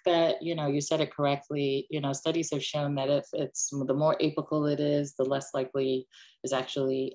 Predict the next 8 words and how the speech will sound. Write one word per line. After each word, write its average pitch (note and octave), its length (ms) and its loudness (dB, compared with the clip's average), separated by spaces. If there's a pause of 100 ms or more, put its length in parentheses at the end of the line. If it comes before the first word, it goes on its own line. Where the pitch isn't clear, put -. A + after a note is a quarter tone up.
um, B2 360 -6
to - 100 -12
be B2 220 -4
helpful. C3 480 0
And C3+ 80 -2
I C3+ 100 0
think F#3+ 300 -4 (500)
maybe D3+ 460 6